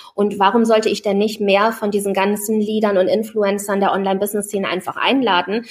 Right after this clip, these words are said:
und denen nochmal ganz genau, ähm, aus der Brille der Metaphysik nochmal ihren It-Faktor sagen, um auch genau zu erklären, wie sich deren Volk so zusammengesetzt hat. Sowas finde ich spannend, also mag ich diesen Podcast jetzt schon. <laughs>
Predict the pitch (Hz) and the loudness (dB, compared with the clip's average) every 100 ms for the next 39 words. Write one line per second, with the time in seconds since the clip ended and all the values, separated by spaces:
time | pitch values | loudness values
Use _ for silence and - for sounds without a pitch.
0 | - - 202 202 214 208 214 190 196 233 | -16 -10 -2 2 2 2 0 0 0 -2
1 | - 226 202 202 226 233 - 202 190 202 | -2 0 2 2 2 -2 -8 -4 -2 0
2 | - - 214 208 196 202 220 208 202 202 | -2 0 0 2 2 0 -2 -4 -2 -2
3 | 190 180 196 - 202 - 185 - 175 165 | 0 0 0 -2 -4 -4 -6 -4 -6 -2
4 | 165 175 202 180 175 - 190 196 - - | -2 0 -2 -2 -2 -2 0 0 0 -6
5 | - 196 202 208 196 190 190 175 180 - | 0 2 2 2 0 -2 -2 -2 -4 -2
6 | 185 - 180 - _ _ _ - - 190 | -2 -2 -6 -8 _ _ _ -14 -6 0
7 | 214 269 196 143 - - 196 - - - | 2 2 0 -4 -8 -6 -6 -6 -16 -20
8 | - 269 277 269 277 202 190 - 220 - | 0 2 4 2 0 0 0 0 -2 -2
9 | 208 220 226 220 196 196 196 185 175 185 | -2 0 -2 -4 -4 -4 -4 -6 -8 -8
10 | - 175 175 156 - - - - - - | -12 -12 -12 -14 -14 -16 -12 -10 -8 -4